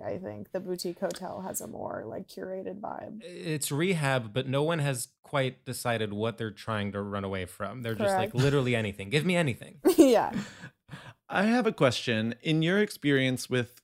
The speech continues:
Speaker 3: couples coming up to you and, um, trying to befriend you,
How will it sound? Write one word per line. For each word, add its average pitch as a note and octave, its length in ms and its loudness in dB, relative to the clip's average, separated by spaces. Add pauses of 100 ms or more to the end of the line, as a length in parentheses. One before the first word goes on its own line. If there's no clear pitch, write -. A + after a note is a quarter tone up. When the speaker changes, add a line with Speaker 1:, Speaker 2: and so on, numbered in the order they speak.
(160)
Speaker 3:
couples A#2+ 340 0
coming B2 280 0
up A2+ 140 -2
to - 100 -6
you A2 340 2
and, G#2+ 380 -2 (100)
um, G#2+ 240 0
trying A2+ 280 -2
to A2 60 -8
befriend G#2+ 420 -2
you, F#2+ 280 -6